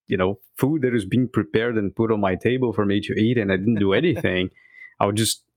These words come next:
Speaker 1: jump in, uh, jump to yesterday and eat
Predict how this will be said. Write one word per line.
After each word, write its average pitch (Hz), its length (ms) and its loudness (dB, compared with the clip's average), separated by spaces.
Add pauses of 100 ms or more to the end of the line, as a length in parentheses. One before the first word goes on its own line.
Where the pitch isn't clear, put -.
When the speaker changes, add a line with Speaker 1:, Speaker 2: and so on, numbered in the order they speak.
(420)
Speaker 1:
jump 107 400 0
in, 113 240 0
uh, 98 300 0
jump 110 400 -2
to 107 160 0
yesterday 95 600 0
and 107 300 0
eat 117 300 0